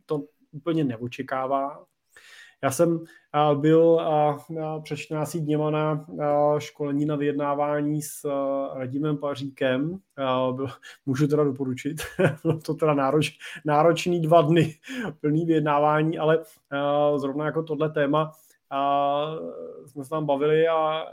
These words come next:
Radim říká, "No to je přece jako geniální vyjednávací taktika, kterou tam Putin zvodil-, zvolil, že jo?"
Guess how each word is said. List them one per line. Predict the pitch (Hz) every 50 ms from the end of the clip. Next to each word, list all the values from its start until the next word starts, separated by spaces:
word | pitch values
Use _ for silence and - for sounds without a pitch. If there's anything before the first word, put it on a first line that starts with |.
| 160 143
Radim | 147 143 156 151
říká, | 147 143 - 151 147 151
"No | 151
to | 147 151 151 147
je | 147 151 160 156 156
přece | _ - 156 156 - - 160 156 156 160 160
jako | 156 151 151 165 160 160 165 160 156
geniální | 147 139 143 139 156 156 156 156 160 160 165 160
vyjednávací | 151 139 143 151 147 151 156 156 151 151 160 156 - 175 165
taktika, | 156 - - - _ 226 202 - 170 147 139
kterou | - - - 143 139 139 135
tam | - 151 139 135 135 123
Putin | 123 - - 151 131 - - 143 143 139
zvodil-, | 127 123 123 120 120 123 139 -
zvolil, | 139 120 123 120 131 131 127 123 113 110
že | 107 113 123
jo?" | - - 98